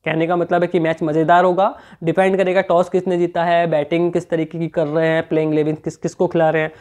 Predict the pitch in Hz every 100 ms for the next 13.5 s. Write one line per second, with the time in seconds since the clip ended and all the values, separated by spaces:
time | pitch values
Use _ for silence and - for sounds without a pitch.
0 | 196 202 247 247 202 190 175 160 151 170
1 | 254 330 _ _ - 175 165 202 262 262
2 | _ _ 208 175 180 160 139 143 139 _
3 | _ _ _ _ _ 262 254 233 277 262
4 | 269 254 247 226 226 226 247 233 220 220
5 | 202 180 180 202 190 202 208 185 170 180
6 | 175 185 185 180 156 160 170 170 175 160
7 | 165 156 147 147 147 175 170 165 160 160
8 | 151 170 180 170 160 165 160 151 165 151
9 | - 156 156 160 151 151 170 - - -
10 | 180 226 214 220 220 175 202 196 160 -
11 | - _ _ - 185 208 240 226 226 214
12 | 226 233 240 214 175 190 190 196 196 -
13 | 170 165 165 165 165